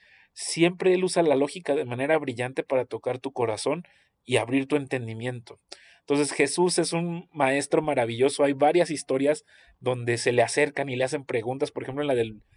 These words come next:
en la del buen samaritano, cómo Jesús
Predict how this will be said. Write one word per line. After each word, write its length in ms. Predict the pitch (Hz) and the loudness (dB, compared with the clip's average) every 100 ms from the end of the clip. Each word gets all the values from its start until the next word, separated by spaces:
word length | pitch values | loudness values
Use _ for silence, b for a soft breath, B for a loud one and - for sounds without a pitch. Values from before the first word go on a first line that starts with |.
| _ _ | _ _
en 120 | - 110 | -4 2
la 80 | |
del 100 | 113 | 2
buen 180 | 110 131 | 2 0
samaritano, 680 | - 147 131 107 - 123 135 | 0 0 0 -2 -2 -2 -2
cómo 340 | 139 135 147 139 B B B | -4 0 0 -2 B B B
Jesús 520 | 131 - 135 - | -2 0 -2 -4